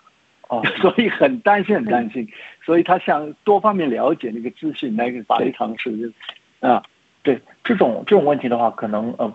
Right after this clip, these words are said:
Speaker 1: 不，您刚才的事实补充的话，可能另进行先挑衅的那只狗不仅是挑衅行为了，它除了伤害狗，
Speaker 2: 嗯。
Speaker 1: 另外两只狗的挑衅跟攻击之外，它还有伤害人。其实它的这个行为有可能比另外两只狗进行这个，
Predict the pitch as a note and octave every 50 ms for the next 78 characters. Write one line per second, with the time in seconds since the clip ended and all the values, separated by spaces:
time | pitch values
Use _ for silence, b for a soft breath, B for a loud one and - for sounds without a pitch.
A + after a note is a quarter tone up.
0 | _ - - A#2 A#2 A#2 A#2 C3+ C3+ C3 - A2+ G#2+ A2 A2 G#2+ G#2 - - -
1 | - B2 - - G2+ F#2+ - A2+ A2+ A2+ - A2 G#2 G2 - A2+ G2+ G2+ A2 B2
2 | D3+ D#3+ C#3 B2 A#2 - - - - - _ - - D#3+ C#3 A#2 - A#2 A2 A#2
3 | B2+ - - - C3+ C3 C3+ C3 - A2 F#2+ - C#3+ C3 B2 A#2+ A2 G#2+ - G2
4 | F#2+ - D3+ C3 - A2 F#2 F2+ - A#2+ G2 - E2+ - - - A2+ - - F#2+
5 | F2+ F#2 G2 - - - B B B B B B - D3 D3 C#3 - - - -
6 | - A2+ B2+ D3 D#3 C#3+ A#2+ - - C#3 C3+ C#3 C3+ C#3 C#3 A#2+ G#2+ - _ -
7 | - A#2 - - - - - - - C#3+ B2+ A#2+ A#2 A2 F#2 G2 - A#2+ A2+ -
8 | A2 F#2+ G2 G2+ F#2+ - - E2 - - - A2+ - - A2 G2+ - A2+ A2 -
9 | A#2 G2+ - G#2 - B B B B B - B2 B2 B2+ B2 G#2 G2 - - B2
10 | - C3 A#2 G#2 G2 F#2+ F2 E2 F2 F#2+ - B B B B B - C3 B2 A2+
11 | - C#3 C3+ C3+ A#2+ A#2+ A#2+ - - G#2 G#2 G#2+ G#2 G#2 G#2 A2+ A#2+ - - A2
12 | F#2 F#2+ G2 G2 - A2+ G2 F2+ - - B2+ B2 A#2 A2+ G#2+ G#2+ G2+ F#2 F#2+ -
13 | G2 - G2+ F#2+ F#2 - A2 G2+ - G2+ G2 G#2+ G#2+ G2 F#2 E2+ - -